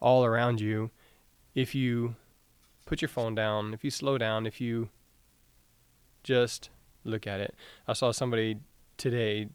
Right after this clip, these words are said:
said that they spent an hour looking at TikTok videos and realized how thankful they are that they didn't have that technology in, in junior high because of how stupid it is and how, how much stupid stuff people do. But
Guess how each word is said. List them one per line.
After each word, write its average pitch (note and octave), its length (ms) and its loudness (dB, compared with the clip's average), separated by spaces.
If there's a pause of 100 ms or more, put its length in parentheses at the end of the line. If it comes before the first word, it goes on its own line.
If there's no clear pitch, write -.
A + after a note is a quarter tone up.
said A#2+ 180 -4
that A2 140 -6
they A2 180 -2
spent - 300 -4
an G#2+ 100 -4
hour G#2+ 320 0
looking A2 300 -4
at - 200 -10
TikTok - 480 -4
videos G#2+ 520 -2
and G#2+ 120 -4
realized G#2+ 560 -2 (580)
how G#2+ 180 2
thankful A2 360 -4
they G#2+ 120 0
are G#2+ 140 0
that G#2 180 -4 (300)
they A#2 180 -6
didn't G#2+ 180 -4
have G#2+ 140 -4
that G#2+ 180 -4 (600)
technology A2+ 600 -2
in, G#2 260 -4 (100)
in A2+ 220 -6
junior A2+ 260 -2
high G#2+ 260 -2
because G#2 440 -6 (280)
of G#2 100 -10
how G#2+ 120 0
stupid A#2+ 420 -6
it G#2 100 -4
is G#2 200 -2
and G#2+ 80 -4
how, G#2+ 240 0
how A2 100 -6
much G#2+ 360 -8
stupid A#2 360 -6
stuff - 240 -2
people A2 260 -10
do. G#2+ 360 0 (640)
But G#2 320 0